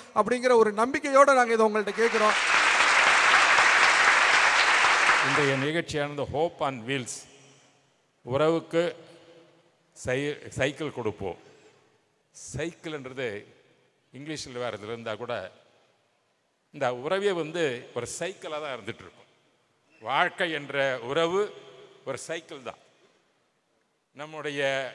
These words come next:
Speaker 2: எந்த மதத்தில் எடுத்துக்கொண்டாலும், நாம் பிறந்தோம், வாழ்ந்தோம், மீண்டும் மறுபிறவி இருக்கிறது என்பது பொதுவான ஒரு கருத்தாக இருந்து கொண்டிருக்கிறது. cycle, one cycle இதில் முடிஞ்சது,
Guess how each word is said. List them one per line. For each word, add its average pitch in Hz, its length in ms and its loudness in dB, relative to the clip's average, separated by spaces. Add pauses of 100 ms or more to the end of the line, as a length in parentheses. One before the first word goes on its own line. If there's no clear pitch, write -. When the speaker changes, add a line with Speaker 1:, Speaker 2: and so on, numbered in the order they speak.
Speaker 2:
எந்த 147 260 -10
மதத்தில் 143 400 -12
எடுத்துக்கொண்டாலும், 123 800 -10 (1120)
நாம் 123 360 -8
பிறந்தோம், 139 520 -6 (120)
வாழ்ந்தோம், 120 460 -4 (1300)
மீண்டும் 202 560 -2 (800)
மறுபிறவி 165 580 0
இருக்கிறது 147 480 -4
என்பது 139 500 -2 (300)
பொதுவான 139 440 -2
ஒரு 110 200 -6
கருத்தாக 113 440 -4
இருந்து 101 280 -8
கொண்டிருக்கிறது. 92 440 -12
cycle, 160 420 -2 (720)
one 151 240 0
cycle 190 400 -2
இதில் 143 240 -6
முடிஞ்சது, 143 460 -6